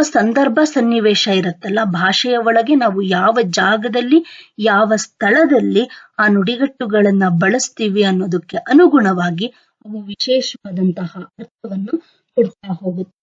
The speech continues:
ಅರ್ಥ ವ್ಯಾಪ್ತಿಯನ್ನ ಹೆಚ್ಚಿಸ್ಕೊಳ್ತಾ ಹೋಗುತ್ತೆ. ಕಣ್ಣು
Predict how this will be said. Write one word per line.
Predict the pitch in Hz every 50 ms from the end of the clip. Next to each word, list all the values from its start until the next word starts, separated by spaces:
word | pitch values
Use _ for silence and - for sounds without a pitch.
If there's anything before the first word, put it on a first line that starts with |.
| _ 214
ಅರ್ಥ | 202 - - _ - 220 196
ವ್ಯಾಪ್ತಿಯನ್ನ | 185 185 180 170 220 - _ _ _ 320 277 226 208 196 196 196 208 233 - _ _ _ _ _ -
ಹೆಚ್ಚಿಸ್ಕೊಳ್ತಾ | - - - - - _ _ - 196 202 175 _ - 185
ಹೋಗುತ್ತೆ. | 165 180 185 175 170 180 175 _ _ - - _ _ _ _ _ _ -
ಕಣ್ಣು | 320 311 330 330 359 359 330 349